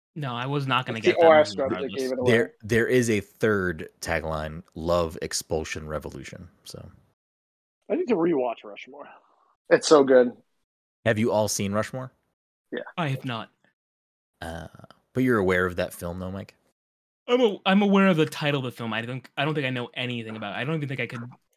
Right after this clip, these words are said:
Speaker 1: If you told me what actors were in it, I'd be like, "Oh yeah, I kind of
Speaker 3: Breakout
Speaker 1: think I knew that."
Speaker 3: performance was for Jason Schwartzman.
Speaker 2: Yeah.
Speaker 3: The
Speaker 2: It had, uh,
Speaker 3: Golden
Speaker 2: what's his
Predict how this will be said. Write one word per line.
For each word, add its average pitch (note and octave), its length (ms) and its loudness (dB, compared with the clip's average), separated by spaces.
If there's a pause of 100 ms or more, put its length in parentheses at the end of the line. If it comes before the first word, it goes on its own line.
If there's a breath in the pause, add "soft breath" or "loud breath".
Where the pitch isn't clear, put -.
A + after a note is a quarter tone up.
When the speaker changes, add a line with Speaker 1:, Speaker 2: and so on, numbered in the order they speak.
(280)
Speaker 1:
If G3+ 120 -4
you A#3+ 100 2
told G3 220 0
me F#3 100 6
what D3 220 2
actors B2 280 -2
were A#2 120 -4
in A#2 160 -6
it, A#2+ 100 -2
I'd A2 80 -8
be A#2 80 -4
like, A2+ 160 -6
"Oh F3+ 280 2
yeah, D3 300 0
I A2+ 120 0
kind A#2 180 -2
of A2 60 -2
Speaker 3:
Breakout A2 140 0
Speaker 1:
think A2 120 -4
I - 40 -2
knew A#2+ 40 0
that." A#2+ 60 -8
Speaker 3:
performance F#2 580 -2
was F2 240 -4
for E2+ 300 -6
Jason E2+ 420 -8
Schwartzman. F2+ 640 -10 (600)
Speaker 2:
Yeah. A2+ 120 -10
Speaker 3:
The E2 220 -6
Speaker 2:
It B2+ 60 4
had, B2 200 10
uh, A2 160 8
Speaker 3:
Golden A2 120 6
Speaker 2:
what's - 60 6
his G2 80 2